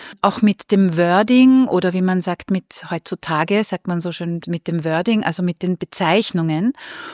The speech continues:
Und da komme ich vielleicht gleich auch, äh, zur nächsten Frage, und zwar von der Lea.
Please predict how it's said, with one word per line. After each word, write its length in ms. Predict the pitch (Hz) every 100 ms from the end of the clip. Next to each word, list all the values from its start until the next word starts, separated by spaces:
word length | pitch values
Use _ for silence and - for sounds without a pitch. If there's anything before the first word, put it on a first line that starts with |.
| -
Und 260 | - 196 -
da 60 | 208
komme 260 | 190 208
ich 100 | 262
vielleicht 300 | - 233 220
gleich 320 | - 180 208
auch, 280 | 180 226 - -
äh, 340 | 202 202 208 202
zur 220 | - 208
nächsten 460 | 202 190 - - 220
Frage, 640 | - 170 151 165 214 247
und 120 | 226
zwar 160 | - 202
von 220 | 214 196
der 140 | 185
Lea. 600 | 175 180 247 185 156 170